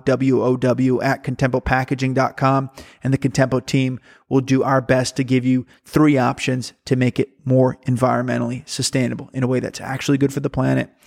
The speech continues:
in a way that we believe your consumers will love, in a way that will make sense to them, and they'll feel like, "Oh, this company's treating me honestly. This, this is actually good for the planet," versus, you know, tinting plastics green or making things look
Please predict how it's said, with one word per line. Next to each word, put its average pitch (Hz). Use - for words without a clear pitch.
in 131
a 123
way 123
that 117
we 131
believe 127
your 127
consumers 127
will 139
love, 127
in 131
a 131
way 127
that 123
will 120
make 120
sense 147
to 135
them, 127
and 123
they'll 123
feel 123
like, 123
"Oh, 131
this 113
company's 120
treating 120
me 113
honestly. 120
This, -
this 123
is 123
actually 127
good 120
for 120
the 127
planet," 131
versus, 127
you 147
know, 147
tinting 123
plastics -
green 120
or 113
making 120
things 123
look -